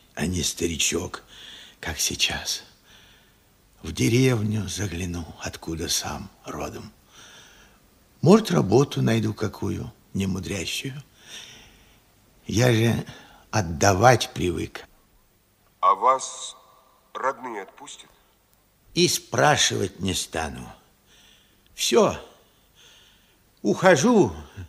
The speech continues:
Speaker 1: Извините. Узнал, что вы есть, что человечество продолжается,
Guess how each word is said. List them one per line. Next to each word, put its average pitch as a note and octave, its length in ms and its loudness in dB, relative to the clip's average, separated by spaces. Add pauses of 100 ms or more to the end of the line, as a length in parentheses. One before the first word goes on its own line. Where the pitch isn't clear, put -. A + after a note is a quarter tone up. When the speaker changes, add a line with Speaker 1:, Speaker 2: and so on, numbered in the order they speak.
(1200)
Speaker 1:
Извините. C#3+ 680 2 (1120)
Узнал, A3+ 420 8
что F#3 240 4
вы D#3 120 6
есть, G3+ 880 4
что C3+ 200 0
человечество C#3+ 1120 4 (440)
продолжается, B2 1080 2